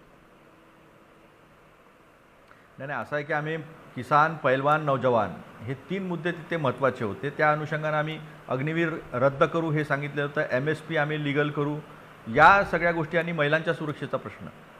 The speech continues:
या सगळ्या गोष्टी ज्या आहेत त्या आम्ही तिथे लोकांचे मुद्दे घेऊन लोकांमध्ये गेलेलो होतो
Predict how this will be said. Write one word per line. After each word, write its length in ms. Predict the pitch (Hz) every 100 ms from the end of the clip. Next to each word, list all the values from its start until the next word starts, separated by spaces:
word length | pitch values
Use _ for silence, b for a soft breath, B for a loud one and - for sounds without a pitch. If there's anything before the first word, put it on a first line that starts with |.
| -
या 140 | 139 160
सगळ्या 280 | 160 151 160
गोष्टी 300 | 151 - 151
ज्या 180 | 147
आहेत 240 | 131 139 156
त्या 200 | 151 143
आम्ही 180 | 135 139
तिथे 280 | 135 151
लोकांचे 460 | 135 127 139 139 160
मुद्दे 300 | 147 143 151
घेऊन 180 | 143 151
लोकांमध्ये 480 | 131 131 135 127 127
गेलेलो 300 | 123 127 120
होतो 320 | 120 151